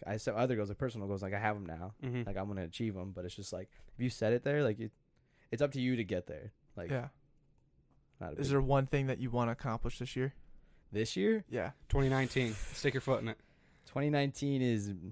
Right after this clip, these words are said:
Speaker 1: more weddings, and, and then, uh, honestly, just like, like I said, build Soda Girls. It's very,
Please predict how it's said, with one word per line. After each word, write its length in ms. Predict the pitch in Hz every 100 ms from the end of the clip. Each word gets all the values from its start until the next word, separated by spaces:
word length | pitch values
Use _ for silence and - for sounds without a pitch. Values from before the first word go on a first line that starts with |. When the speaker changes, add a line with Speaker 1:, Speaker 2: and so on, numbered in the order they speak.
| - -
Speaker 1:
more 120 | 113
weddings, 360 | 104 107 104 107
and, 320 | 113 104 104
and 200 | 156 143
then, 220 | 143 143
uh, 160 | 127 110 - -
honestly, 340 | - 151 180 170
just 160 | 156
like, 180 | 151 135
like 180 | 123 123
I 40 |
said, 180 | 120 113
build 200 | 123 131
Soda 280 | - 110 123
Girls. 280 | 131 131 120
It's 140 | 104
very, 560 | 107 104 117 120 113